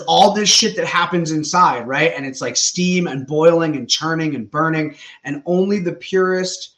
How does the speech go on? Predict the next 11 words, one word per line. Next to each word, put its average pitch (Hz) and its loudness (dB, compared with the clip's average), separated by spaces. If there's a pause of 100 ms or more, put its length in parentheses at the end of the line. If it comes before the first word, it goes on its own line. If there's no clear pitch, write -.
(380)
energy 143 -2 (320)
gets - -2
to 175 0
the 156 -2
top 151 2
and 139 -6
goes 143 -4
through 151 -2
this 139 -8
tiny 165 -4
arc 147 -4